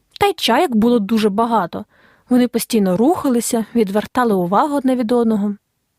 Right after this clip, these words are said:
Можливо, це звучить як легка перемога, але такі маневри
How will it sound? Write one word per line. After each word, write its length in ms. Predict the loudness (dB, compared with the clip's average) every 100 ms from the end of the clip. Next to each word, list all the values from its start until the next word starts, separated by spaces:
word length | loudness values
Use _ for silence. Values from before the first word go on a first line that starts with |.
| _ 0
Можливо, 680 | 0 2 2 2 2 0 -4 _
це 140 | -4
звучить 420 | -2 -2 -2 -2 -4
як 140 | -2
легка 360 | -4 -2 -2 0
перемога, 680 | -2 0 2 2 0 -4 -12 _ _ _ _
але 300 | 0 2 2
такі 440 | 0 -4 -2 0 2
маневри 720 | 2 2 2 2 0 -4